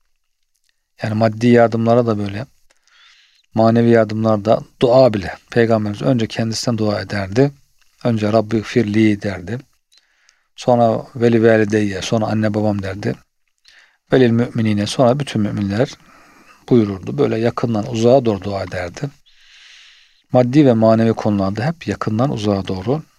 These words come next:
de gitmek, onu kollamak gerekir.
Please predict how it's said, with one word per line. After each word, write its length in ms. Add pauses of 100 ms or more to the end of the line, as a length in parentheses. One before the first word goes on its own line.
(260)
de 80
gitmek, 500 (300)
onu 220
kollamak 520
gerekir. 440